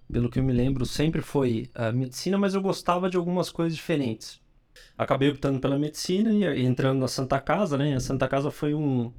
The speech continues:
acho que um marco na minha vida, como todo mundo aqui pode falar que foi,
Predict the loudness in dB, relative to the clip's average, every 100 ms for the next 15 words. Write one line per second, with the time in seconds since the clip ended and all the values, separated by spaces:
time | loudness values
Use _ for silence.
0 | -12 -8 -4 0 2 4 4 4 2 2
1 | 4 2 0 0 0 0 0 0 -2 -8
2 | -4 0 2 2 4 2 2 -2 0 0
3 | 2 2 2 0 -4 -6 -2 -2